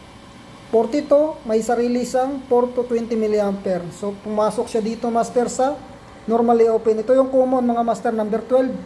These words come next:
Common to, ah. Tapos, normally open, master, ito yon. Number eight. So, bumalik siya dito sa fifty-three, mga master. So, pag gumagana yung relay mo,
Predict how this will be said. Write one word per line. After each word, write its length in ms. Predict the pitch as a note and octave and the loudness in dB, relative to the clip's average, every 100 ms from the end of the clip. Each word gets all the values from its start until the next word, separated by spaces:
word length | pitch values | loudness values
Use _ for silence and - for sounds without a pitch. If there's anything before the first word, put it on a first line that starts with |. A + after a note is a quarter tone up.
| - - - - - - - - | -14 -20 -20 -20 -20 -20 -16 -2
Common 320 | A3 A#3 B3 | 0 2 2
to, 80 | A#3+ | 4
ah. 160 | A3 A3 - - - - - - | 2 0 -8 -20 -20 -20 -14 -4
Tapos, 320 | A3 B3+ B3+ | -2 0 0
normally 400 | A#3+ A#3 A#3 A3+ | 0 2 2 2
open, 240 | A3+ A3+ | 2 0
master, 320 | A3+ A3 A3+ G3+ | 0 -2 -2 -4
ito 160 | G3+ | -2
yon. 240 | G3+ F#3+ E3 - - G#3+ | -2 -2 -4 -10 -12 -6
Number 320 | A3 A3+ B3 A3+ | -2 2 2 2
eight. 160 | A3+ A#3 - - - - - - - - - - | -2 -2 -14 -20 -20 -20 -20 -20 -20 -20 -20 -4
So, 160 | B3 | 0
bumalik 400 | A3 A3+ A#3+ B3 | 2 4 4 4
siya 160 | B3 B3+ | 2 0
dito 240 | A#3 A3 | 0 -2
sa 160 | A#3+ B3+ | 0 0
fifty-three, 560 | B3 G#3 G#3+ G#3 G#3 G3+ | -2 -2 -2 -2 -2 -2
mga 160 | F#3+ | -4
master. 400 | F#3 F3+ - F3 D3+ C#3 - - - - - - - - - - - - - - - - - | -4 -6 -6 -10 -10 -16 -20 -20 -20 -20 -20 -20 -20 -20 -20 -20 -20 -20 -18 -18 -18 -18 -18
So, 160 | - G3+ | -8 0
pag 160 | G#3+ A#3+ | 0 2
gumagana 640 | C#4+ D4 C#4 D4 D4 D4 | 2 2 4 2 2 0
yung 240 | D4 D4 C#4+ D4 C#4+ C#4+ C#4 C#4 C#4 | 0 -2 -2 -2 -4 -4 -4 -2 0
relay 240 | C#4 C4+ | 0 0
mo, 320 | B3+ G#3+ A#3 | 2 0 -2